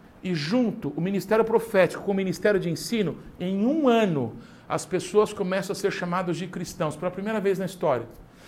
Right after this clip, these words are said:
Começaram a reconhecer que as pessoas que serviam Yeshua tinham a mesma atitude que ele, o mesmo caráter, havia uma mudança na vida deles. Curiosamente, eles tinham o mesmo poder.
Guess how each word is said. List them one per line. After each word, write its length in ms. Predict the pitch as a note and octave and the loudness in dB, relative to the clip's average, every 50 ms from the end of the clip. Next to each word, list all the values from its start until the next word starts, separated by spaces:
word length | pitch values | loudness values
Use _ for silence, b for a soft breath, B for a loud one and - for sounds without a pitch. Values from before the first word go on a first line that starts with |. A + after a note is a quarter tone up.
| B B B | B B B
Começaram 480 | G3+ G#3+ G#3+ G#3 G#3+ - C#4 D#4 E4 | 4 6 6 4 6 6 6 8 8
a 40 | D4 | 8
reconhecer 600 | B3+ C#4 B3+ B3 A#3+ G#3+ G3 - - B3+ C#4 D4 | 8 8 6 4 2 2 2 2 4 4 4 4
que 80 | - B3+ | 4 2
as 100 | - - | 0 2
pessoas 800 | - A#3 A3 - - - A#3+ B3+ D4 D#4+ F4 E4+ - - - B B B B B B | 0 -2 -2 -2 0 4 6 6 8 8 6 4 2 -2 -6 B B B B B B
que 120 | - A3+ | -4 -4
serviam 840 | - - - C4+ B3+ A3 F3+ E3+ G#3 C#4 D#4+ F#4 F4 C4 G#3 F3+ F3 - | -2 0 2 2 2 2 2 2 4 4 6 6 6 6 4 4 0 -4
Yeshua 800 | F#3+ F#3 F#3+ F3+ F3+ - - - D#4 E4 C#4 F#3+ D3+ A#2+ - B B B B B B | -2 2 2 2 2 0 0 2 4 6 6 6 6 4 0 B B B B B B
tinham 280 | - - - C#4+ C#4+ C4+ | -6 -2 0 2 4 4
a 60 | B3+ | 4
mesma 420 | A#3 A#3 C4 D#4 F4 C#4+ D4+ E4 | 4 4 6 4 4 4 4 2
atitude 440 | D#4 D#4 D#4 D4+ D4+ D4 D4 C#4+ D4+ | 4 4 2 0 4 2 4 4 4
que 160 | D4 - C#4+ | 0 0 0
ele, 220 | C4+ C#4 C#4+ C#4 B3 | 2 4 4 4 4
o 40 | A3+ | 2
mesmo 260 | B3 C4 A#3+ B3+ B3+ | 2 2 2 0 -2
caráter, 520 | - C#4 A#3+ A#3 A#3+ C4+ D4 C#4+ C#4+ A3+ | -2 0 0 2 4 4 4 4 4 2
havia 160 | A3 G3 B3 | 2 2 0
uma 120 | C#4+ D4 D4 | 0 0 0
mudança 380 | C4+ B3+ G#3 C4 D4+ D4 C#4 | 0 4 4 4 4 4 4
na 100 | C4 C4 | 2 2
vida 200 | A3+ B3 A3+ A3+ | 2 2 0 0
deles. 340 | F#3 F3+ C4 C4+ A3 E3+ - B B B B B | 2 2 0 0 -2 -4 -8 B B B B B
Curiosamente, 560 | - B3+ C#4 D4 C4+ A3+ A#3+ A3+ C4+ D4 C#4+ C#4 | -4 0 4 4 4 4 4 2 2 2 0 0
eles 160 | B3 - - | -2 -2 -2
tinham 160 | - D4+ C#4+ | 0 0 2
o 20 | |
mesmo 380 | B3+ B3 D4 F4 D#4 D#4+ E4+ E4 | 2 4 2 2 2 2 0 0
poder. 580 | - E4+ E4 A#3+ G3+ C4 D#4+ E4 D4+ G3+ - | 2 2 2 4 4 6 8 8 8 8 6